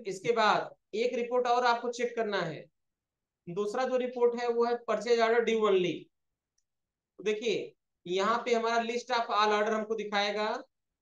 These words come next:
और हम go to पर अगर आए और यहाँ सर्च करें परचेज ऑर्डर ड्यू ओनली, तो यहाँ पे हमें यही ऑर्डर दिखाई देगा। बस दो अलग अलग लाइन में दिख रहा है कि इसमें दोनों आइटम के लिए अलग अलग दिख रहा है,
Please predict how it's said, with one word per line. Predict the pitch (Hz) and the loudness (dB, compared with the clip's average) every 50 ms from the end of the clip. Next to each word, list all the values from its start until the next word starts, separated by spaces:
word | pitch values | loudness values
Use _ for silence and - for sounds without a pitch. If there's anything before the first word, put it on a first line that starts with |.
| _ _ - | _ _ -8
और | - 180 185 208 226 226 | -4 -2 0 2 2 0
हम | 226 214 190 | 0 -2 -4
go | 180 196 196 190 | -4 -4 -4 -4
to | 233 254 - | -6 -8 -6
पर | - 247 240 | -4 -2 -2
अगर | 240 214 226 226 | 0 0 0 2
आए | 208 196 202 202 190 165 151 - - - - _ _ _ _ _ _ _ - | 2 2 2 2 0 0 0 -2 -2 -6 -12 _ _ _ _ _ _ _ -4
और | 170 180 202 202 | -2 0 0 0
यहाँ | 208 208 220 226 233 | -2 -2 -2 -2 -4
सर्च | 220 - - - 220 226 240 240 - - | -6 -8 -10 -8 -4 -4 -4 -4 -6 -6
करें | - 214 202 214 233 226 226 - - | -6 -4 -2 0 0 -2 -2 -4 -4
परचेज | 202 185 180 - 208 220 226 220 - - - | -6 -6 -4 -4 -2 -2 -2 -2 -4 -4 0
ऑर्डर | 180 180 185 185 196 220 214 - | 2 2 4 4 2 0 -2 -2
ड्यू | 185 202 196 190 180 | -2 -2 -2 0 -2
ओनली, | 165 160 160 156 143 - - - _ _ _ _ _ _ _ _ _ _ _ _ _ _ _ _ _ - | -2 -2 -2 -2 -4 -6 -8 -14 _ _ _ _ _ _ _ _ _ _ _ _ _ _ _ _ _ -12
तो | 165 | -8
यहाँ | 175 185 185 214 233 233 233 | -6 -2 -2 0 -2 0 0
पे | 233 | -2
हमें | 220 214 214 220 220 233 247 240 - - 170 | -2 0 0 0 0 0 0 -2 -4 -6 -6
यही | 170 185 208 226 214 | -4 -2 -2 0 2
ऑर्डर | 196 196 196 196 196 190 | 2 2 2 0 -2 -6
दिखाई | 190 190 190 180 180 175 | -6 -6 -4 -4 -2 -2
देगा। | 180 180 175 190 196 220 233 - - _ _ _ _ _ _ _ | -2 -2 -2 -2 -2 -2 -4 -8 -12 _ _ _ _ _ _ _
बस | 175 165 214 226 214 - | -6 -2 -2 -2 0 0
दो | 190 226 | 0 0
अलग | 226 - - 175 185 208 220 | 0 0 -2 -2 0 0 2
अलग | 226 226 220 | 2 0 0
लाइन | 202 196 190 202 226 233 | 0 0 0 0 0 0
में | 226 220 | -2 -2
दिख | 214 208 | -4 -4
रहा | 214 208 | -4 -4
है | 208 208 208 | -4 -4 -6
कि | 214 196 | -8 -10
इसमें | 196 214 208 185 | -8 -8 -6 -4
दोनों | 185 196 196 208 214 196 | -4 -4 -2 -2 0 0
आइटम | 185 185 180 180 202 208 | 0 0 -2 -2 -4 -6
के | 202 - 202 | -8 -6 -4
लिए | 208 208 208 - | -4 -4 -4 -6
अलग | 165 165 175 175 175 | -6 -4 -4 -2 -2
अलग | 180 196 226 233 - _ _ _ _ _ _ _ - | -2 -2 -2 -4 -6 _ _ _ _ _ _ _ -12
दिख | 156 147 147 135 | -12 -10 -12 -14
रहा | 110 | -20
है, | - | -20